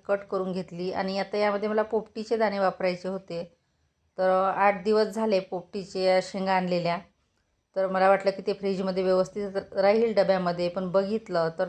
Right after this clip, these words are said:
ते दाणे, दाण्याला बुरशी आल्यासारखी वाटली मला दोन तीन दाणे आणि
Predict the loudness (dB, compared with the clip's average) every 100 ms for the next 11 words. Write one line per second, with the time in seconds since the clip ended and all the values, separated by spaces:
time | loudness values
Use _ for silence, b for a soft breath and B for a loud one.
0 | -6 -2 0 0 0 -6 -10 _ _ _
1 | _ _ _ -2 2 2 2 2 0 0
2 | 0 2 0 -2 0 0 0 -2 -2 -2
3 | -2 -4 -4 -2 -2 -2 -2 -4 -4 -4